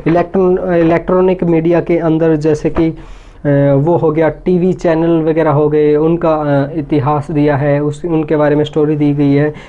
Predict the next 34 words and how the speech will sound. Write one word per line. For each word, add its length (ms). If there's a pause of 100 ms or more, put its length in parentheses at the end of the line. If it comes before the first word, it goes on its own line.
(140)
कि 100
जी 240
News 340
कब 260
आया 240
था 400 (280)
और 320 (400)
रंगीन 520
प्रसारण 500
कब 200
हुआ 220
था, 220
और 260
जो 280
हमारे 320
टीवी 360
serial 520
थे 240
उनके 320
बारे 280
में 200 (300)
दिया 240
है, 240
केबल, 420 (540)
केबल 300
के 160
बारे 220
में 140
दिया 220
है 200
इन्होंने। 420 (400)
और 440 (680)
एक 380
ये 560